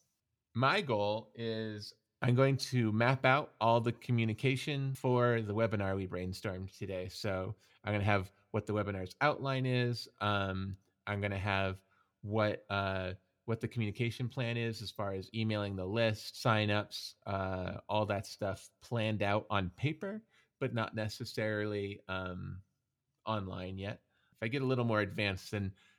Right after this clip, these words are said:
maybe I'll have, like, the webinar registration link ready to go. Maybe I'll have the email drafted, ready to send.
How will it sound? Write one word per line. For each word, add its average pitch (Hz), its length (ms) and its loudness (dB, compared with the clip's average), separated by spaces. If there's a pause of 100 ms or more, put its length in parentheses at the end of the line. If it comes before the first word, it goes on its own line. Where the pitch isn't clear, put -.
maybe 110 340 4
I'll 104 80 4
have, 101 200 2
like, 92 200 -4
the 110 100 -2
webinar 95 600 0
registration 98 600 -4
link 101 220 -4
ready 95 200 -6
to 101 80 -8
go. 98 280 -2
Maybe 95 300 -6
I'll 101 60 -8
have 95 220 -8
the - 160 -14
email 92 240 -8
drafted, 92 600 -8 (1080)
ready 95 260 -2
to 90 100 -2
send. 90 440 -2